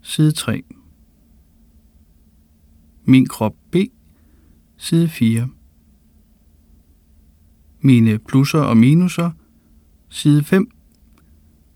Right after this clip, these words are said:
Vi er alle forskellige,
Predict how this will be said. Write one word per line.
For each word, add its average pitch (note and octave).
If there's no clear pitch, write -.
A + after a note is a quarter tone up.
Vi A#2
er A2
alle B2+
forskellige, D#3+